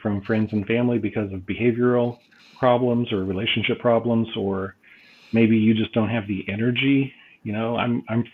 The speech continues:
fairly introverted, so, you know, if I don't have the <laughs> energy to go out and be social with people, um, you know, that's not a good thing, but, um,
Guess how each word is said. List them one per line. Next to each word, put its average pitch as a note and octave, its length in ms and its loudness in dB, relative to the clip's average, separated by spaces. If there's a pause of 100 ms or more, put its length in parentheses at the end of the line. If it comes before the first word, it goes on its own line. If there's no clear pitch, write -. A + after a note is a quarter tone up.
(500)
fairly A2+ 380 4
introverted, B2 680 2
so, G2 300 -4 (600)
you G#2+ 160 -4
know, G2+ 360 -2 (200)
if - 120 -4
I A2+ 100 6
don't B2 140 8
have C3+ 140 8
the C#3 100 8 (140)
<laughs> - 160 -12
energy A#2+ 400 4
to A2+ 100 4
go A2+ 220 4
out A2 320 2
and G2+ 300 -4 (480)
be A#2 180 4
social A#2+ 340 8
with A2 160 2
people, A#2+ 480 0 (120)
um, G2 480 -6 (220)
you B2 160 -6
know, G2 120 -4
that's A2 220 0
not C#3 180 6
a G#2+ 40 2
good A2 240 2
thing, C#3 300 0 (580)
but, A2 420 2
um, G2+ 600 -4